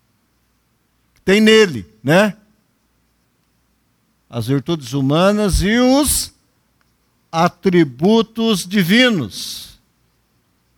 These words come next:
Oh, Senhor Jesus. Então, objetivamente, isso aqui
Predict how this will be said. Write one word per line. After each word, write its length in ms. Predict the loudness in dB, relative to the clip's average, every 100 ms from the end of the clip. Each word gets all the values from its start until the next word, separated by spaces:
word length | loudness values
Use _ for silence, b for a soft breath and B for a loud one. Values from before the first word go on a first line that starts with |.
| _ _ _ _ _ _ _ _ _ _ _ _ _ _ _ _ _ -10
Oh, 1160 | -2 0 2 4 4 4 2 2 0 -2 -4 -8
Senhor 460 | -10 -8 -6 -6
Jesus. 1040 | -8 -12 -14 -16 -18 -18 -20 -20 -20 -20 _ _ _ _ _
Então, 320 | -4 -2 -2 -4 _ -20 -20 _ -20 -16
objetivamente, 1500 | -2 0 0 -2 0 0 0 0 2 2 4 2 0 -6 -8 -8 _ _ _ _ _ -18
isso 300 | -4 -4 0
aqui 520 | -2 -2 0 0 0